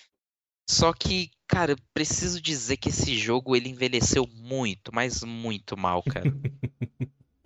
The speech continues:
Speaker 1: É, a dificuldade dele, pra mim, é uma coisa desastrosa, assim.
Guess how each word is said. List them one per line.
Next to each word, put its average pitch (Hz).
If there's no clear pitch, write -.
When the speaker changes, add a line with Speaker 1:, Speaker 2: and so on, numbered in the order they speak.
Speaker 1:
É, 101
a -
dificuldade -
dele, 104
pra 107
mim, 104
é 117
uma 110
coisa 107
desastrosa, 107
assim. 95